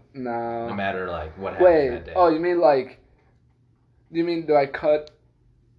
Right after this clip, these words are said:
Speaker 1: the whole workout short if I'm like, "Man, I'm not feeling this, I'm just gonna go home"?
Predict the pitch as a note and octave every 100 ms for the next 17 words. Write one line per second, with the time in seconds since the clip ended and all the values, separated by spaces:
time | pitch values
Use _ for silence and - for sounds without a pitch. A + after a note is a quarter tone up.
0 | _ _ _ _ _ - C#3+ C#3+ - D3+
1 | E3 F3 F#3+ F#3+ F#3+ F#3+ - G3+ G#3 E3+
2 | D#3+ D3 C#3 A2+ C3+ C3 C3 B2+ - B2+
3 | B2 A#2+ A#2 C#3 B2+ - A#2+ A#2+ A#2 A#2+
4 | C#3+